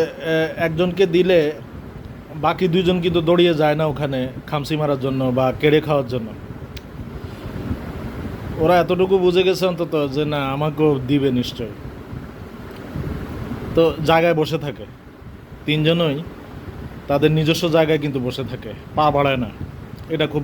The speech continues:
ভাল লাগে আমার কাছে, যেটা, এ, আশা করা উচিত ছিল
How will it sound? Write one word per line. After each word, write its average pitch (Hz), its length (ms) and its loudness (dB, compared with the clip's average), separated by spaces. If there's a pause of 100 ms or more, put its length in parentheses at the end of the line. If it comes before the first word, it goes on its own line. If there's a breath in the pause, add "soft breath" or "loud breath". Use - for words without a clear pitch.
ভাল 143 160 4
লাগে 135 220 2
আমার 123 160 -2
কাছে, 120 180 -6 (1080)
যেটা, 160 240 6 (580)
এ, 151 40 0 (440)
আশা 170 240 -2
করা 170 240 6
উচিত 160 260 0
ছিল 160 140 0